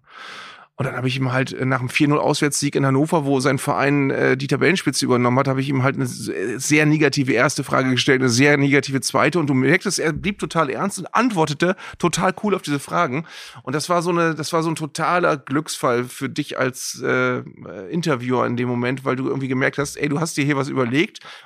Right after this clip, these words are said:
und das funktioniert, weil der spielt sowas von super mit. Und ich bilde mir auch ein, ohne das jetzt zu überhöhen, aber dass es für ihn damals auch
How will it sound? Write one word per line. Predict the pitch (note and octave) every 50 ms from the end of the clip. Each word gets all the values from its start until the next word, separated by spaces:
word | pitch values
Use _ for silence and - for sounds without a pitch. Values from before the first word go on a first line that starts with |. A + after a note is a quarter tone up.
| - - _ -
und | C#3
das | C#3 C#3 -
funktioniert, | - C#3+ B2+ - C#3 C3 E3+ E3+ -
weil | C#3+
der | C3 C3+
spielt | B2+ - - D#3 D3 -
sowas | - E3+ F3+ F3+ -
von | - C#3+ B2+
super | A#2+ B2+ C#3 - C3 A#2+
mit. | A#2 B2 D#3 - - _ - - - - - - - - - - - - - - -
Und | - C#3+
ich | D3+ B2 - _
bilde | F#3 A3+ D4+ D#4+ D4+ C#4
mir | B3 A3+ F3
auch | - -
ein, | A#2+ C#3 D3 D3 C3 B2
ohne | A#2+ C#3 E3+ F#3+ F3
das | D#3 D3+ -
jetzt | D#3+ C#3+ - -
zu | - F#3
überhöhen, | E3 D3+ C#3 C3 C#3+ E3 E3+ D#3+ C#3+
aber | A#2+ B2 C3+
dass | C#3 C#3 C3+
es | D3+ C#3+ -
für | - E3 C#3+
ihn | - E3 F#3 F#3 F#3+
damals | D3+ E3 E3 D#3 D#3+ D#3 - -
auch | - - B2 F3 E3 - - -